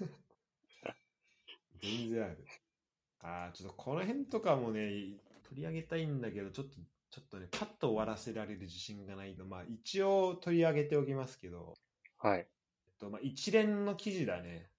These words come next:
Speaker 1: まず、フット、フットサル連盟の、フットサル連盟に対する業務改善の申しっていう匿名のノートの記事。
Speaker 2: えー、し-、ちょっとわかんないかもしれない。
Speaker 1: わかんない？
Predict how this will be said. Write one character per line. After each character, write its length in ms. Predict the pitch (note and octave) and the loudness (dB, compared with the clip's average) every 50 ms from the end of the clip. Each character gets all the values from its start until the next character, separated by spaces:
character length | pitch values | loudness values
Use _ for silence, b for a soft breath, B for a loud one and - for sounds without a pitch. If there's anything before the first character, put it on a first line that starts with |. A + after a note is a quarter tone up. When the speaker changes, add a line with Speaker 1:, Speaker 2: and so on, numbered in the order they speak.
| _ _ _ _ _ _ _ _ _ _ _ | _ _ _ _ _ _ _ _ _ _ _
Speaker 1:
ま 140 | - D3+ D#3 | 0 0 2
ず、 100 | C3+ B2 | 2 0
フ 120 | - - C3+ | 0 0 -2
ッ 140 | - - | -2 0
ト、 320 | - G#3 G3+ G3+ G3 - - | 4 6 6 6 6 4 0
フ 140 | - - - | -6 -12 -10
ッ 60 | - | 2
ト 100 | - A3 | 2 6
サ 120 | A3 C4 A3+ | 6 8 6
ル 120 | A3+ A#3 | 8 8
連 240 | G#3+ A#3 A#3 G#3+ F#3 | 8 8 8 6 6
盟 200 | D3+ C3 A#2 G#2+ | 6 4 4 2
の、 220 | G2+ G2 F#2+ F#2 - - F2+ E2+ - - - - - _ | 0 -2 -6 -8 -10 -10 -14 -14 -14 -16 -20 -20 -16 _
フ 80 | A#2 | -16
ッ 60 | - - | -10 -8
ト 100 | - C#3+ | -6 0
サ 140 | - D#3+ | 0 4
ル 100 | D3 C#3+ | 4 6
連 200 | C#3 D3+ D3 C#3+ | 6 6 6 4
盟 80 | C3 A2+ | 2 2
に 100 | G#2+ G2+ | 0 -2
対 160 | - G#2 G2+ | -4 -6 -6
す 100 | - - F2 | -8 -8 -10
る 280 | G2 F#2 F2+ E2+ - _ _ _ _ _ _ _ _ _ | -10 -10 -10 -12 -14 _ _ _ _ _ _ _ _ _
業 160 | G#2+ G2 A#2+ A#2+ | -6 -4 -2 -2
務 160 | A#2+ A#2+ A#2 | -2 -2 0
改 180 | B2+ B2+ A#2+ G2+ | 2 2 2 2
善 140 | G2+ F#2+ F#2 | -2 -4 -6
の 60 | F2+ F#2 G2 G2+ | -8 -8 -8 -8
申 40 | F#2+ | -8
し 80 | G2+ G#2+ | -10 -12
っ 20 | |
て 180 | - _ - F2+ | -14 _ -14 -14
い 20 | |
う 40 | E2+ | -14
匿 260 | - G2+ G2+ - C3 | -14 -16 -6 -4 -2
名 220 | B2+ B2+ B2+ B2+ A#2+ | -2 2 2 2 2
の 160 | A#2 A#2 A2+ | 0 -2 -2
ノ 180 | A#2 A#2 A2 | -2 -2 -2
ー 40 | G2+ | -2
ト 120 | - F2+ E2+ | -4 -8 -10
の 80 | E2 | -10
記 140 | E2 - F2+ | -12 -12 -14
事。 120 | D#2+ E2 - - - _ _ _ _ _ _ _ | -14 -12 -14 -16 -18 _ _ _ _ _ _ _
Speaker 2:
え 200 | G#2 G2+ G#2+ A2 | 2 4 4 6
ー、 20 | |
し-、 240 | G#2+ - - - D3 - | 6 4 2 2 2 2
ち 240 | - - - - | 2 2 4 4
ょ 240 | G#2+ G2 G2 G#2 B2+ | 2 2 2 -2 -4
っ 20 | - - | -6 -4
と 60 | - | -4
わ 60 | A2 - | -4 2
か 140 | - B2+ | 2 2
ん 80 | B2 A#2 | 2 2
な 80 | G#2+ G2 | 0 0
い 20 | |
か 80 | F2+ F#2 | -2 -2
も 80 | F2 | -4
し 140 | - - - | -4 -6 -6
れ 60 | C3+ - | -6 -8
な 60 | - | -8
い。 20 | - - - - _ - - _ _ _ _ - - _ _ | -10 -10 -12 -16 _ -20 -20 _ _ _ _ -20 -20 _ _
Speaker 1:
わ 140 | A2+ A2 G2+ | -6 -6 -6
か 60 | F2+ | -6
ん 40 | E2 | -8
な 60 | |
い？ 20 | D#2+ | -10